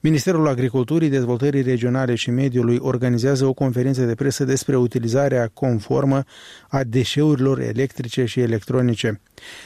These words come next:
Își continuă o vizită în capitala moldoveană o delegație a Senatului Poloniei, în frunte cu mareșalul acestuia, Stanislav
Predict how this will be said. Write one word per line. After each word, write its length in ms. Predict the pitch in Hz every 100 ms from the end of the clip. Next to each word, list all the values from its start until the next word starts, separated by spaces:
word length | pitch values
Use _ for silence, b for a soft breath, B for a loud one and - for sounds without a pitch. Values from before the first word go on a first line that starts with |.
| B
Își 180 | 160 -
continuă 580 | 190 143 156 165 180 180
o 180 | 151 139
vizită 520 | 117 131 151 - 165
în 120 | 156 127
capitala 500 | 123 117 120 135 127
moldoveană 460 | 120 117 113 151
o 120 | 139
delegație 680 | 127 123 117 123 135 - 131
a 100 | 127
Senatului 580 | 127 127 120 123 123 117
Poloniei, 600 | 110 104 110 139 151 147 B B B
în 160 | 143 131
frunte 320 | 175 170 156
cu 140 | -
mareșalul 680 | 147 135 117 107 151 127 110
acestuia, 500 | 107 139 131 143 127
Stanislav 800 | - 139 139 127 - 120 120 123